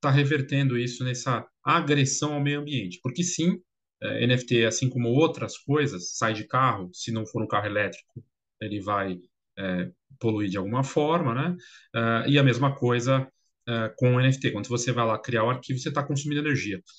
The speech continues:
As plataformas de blockchain, elas têm investido. O Ethereum até anunciou uma, um programa de evolução pra essa parte, pra compensar, pra ser uma, um meio de, é, a energia mais eficiente e menos poluidora, isso é bacana.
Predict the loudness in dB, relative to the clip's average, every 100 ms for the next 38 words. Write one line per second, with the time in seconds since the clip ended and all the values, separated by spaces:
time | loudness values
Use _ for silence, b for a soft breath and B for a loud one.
0 | B B -2 2 2 2 0 2 4 2
1 | 2 0 0 0 2 0 0 0 0 -4
2 | -2 -2 -2 -4 -6 0 2 4 2 0
3 | 0 2 0 -4 _ _ 0 0 0 -2
4 | 0 2 0 -2 -6 -6 -10 _ _ -10
5 | -2 2 2 2 2 2 0 0 0 -2
6 | -8 -4 2 4 4 2 0 -8 -4 -4
7 | -2 -2 -2 0 2 0 -2 -2 0 2
8 | 0 -6 _ _ -6 0 2 2 2 2
9 | 0 -6 -10 _ _ -2 4 4 4 4
10 | 2 2 2 0 -2 0 2 2 0 -4
11 | -2 -2 -2 -6 -8 -6 -4 2 4 4
12 | 4 0 -2 -4 -6 -2 -2 -2